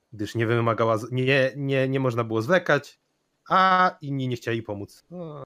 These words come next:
A, e, tak zapytam, czy, e, kto był ze straży? Był może taki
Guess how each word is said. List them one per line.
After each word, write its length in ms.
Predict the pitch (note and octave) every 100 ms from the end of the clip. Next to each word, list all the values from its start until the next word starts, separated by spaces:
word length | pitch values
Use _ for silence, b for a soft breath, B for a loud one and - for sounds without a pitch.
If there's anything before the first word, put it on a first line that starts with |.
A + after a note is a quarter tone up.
| - _ _ _ _ _ _ _ _ _
A, 380 | D3 E3+ F3 F3
e, 60 | E3 E3 E3 E3 D#3+ F3 F3+ _ _ _ _ _
tak 360 | A3 A3 - - _ _ _ _ _ _
zapytam, 600 | C3+ F#3+ A#3 F#3+ F#3 F3 - _ _ -
czy, 480 | - F3 E3 E3 D3 D3+ D3+
e, 40 | -
kto 220 | - A3+
był 200 | F3+ D3
ze 120 | C#3+
straży? 440 | - C#3+ C3+ C3
Był 140 | C3 E3+
może 260 | E3+ D3+
taki 460 | D#3 - D3+ C#3